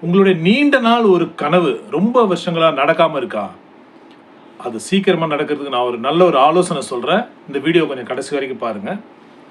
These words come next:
நமக்கு நிறைய ட்ரீம்ஸ் இருக்கும், ஒவ்வொருத்தருக்கும் நிறைய கனவு இருக்கும். கனவு இல்லாத மனிதனே இந்த உலகத்துல இல்லைன்னு சொல்லலாம். அது படித்த இளைஞர்களுக்கு நிறைய கனவுகள் இருக்கும். வாழ்க்கையில இதை செய்யணும், அதை செய்யணும், இந்த பொசிஷனுக்கு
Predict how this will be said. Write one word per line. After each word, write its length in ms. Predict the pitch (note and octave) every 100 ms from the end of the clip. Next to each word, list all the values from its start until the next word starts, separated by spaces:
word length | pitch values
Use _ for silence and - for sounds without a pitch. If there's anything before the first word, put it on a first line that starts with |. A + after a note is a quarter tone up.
| - - - -
நமக்கு 280 | G#3 B3+
நிறைய 280 | G#3 G3 A#3+
ட்ரீம்ஸ் 420 | F#3+ A3 C4 A#3+
இருக்கும், 260 | F#3 D3+ D3+
ஒவ்வொருத்தருக்கும் 500 | F#3+ G3 G3+ F#3+ D#3
நிறைய 220 | D3 E3+
கனவு 320 | E3 D3 E3 D3+
இருக்கும். 260 | A2+ A#2
கனவு 320 | D3+ E3 G#3
இல்லாத 260 | F#3 D#3 C#3
மனிதனே 400 | C#3 D#3+ D#3+ F3
இந்த 140 | D#3
உலகத்துல 400 | C#3+ D#3 D#3 C#3+ C3+
இல்லைன்னு 300 | C#3+ D#3+ D3+
சொல்லலாம். 380 | B2+ A#2+ - G3+ - - - - - - - - - -
அது 220 | F3 G3+
படித்த 440 | - F3+ G#3+ A#3+
இளைஞர்களுக்கு 920 | G3+ F#3 A3 G3+ E3+ D3 D3+ D#3 E3 - - - - -
நிறைய 400 | D3 F3+ A3+ A#3+
கனவுகள் 440 | G3 E3+ F3 D#3 D3
இருக்கும். 400 | C3 C3+ C3 C3
வாழ்க்கையில 340 | D#3 D3+ C#3+
இதை 180 | C3+ D3+ D3+
செய்யணும், 280 | D3 C#3+
அதை 160 | C3 D3+ D3
செய்யணும், 260 | D3 C#3
இந்த 180 | C3+ D3
பொசிஷனுக்கு 540 | - D3 E3+ D#3 C#3+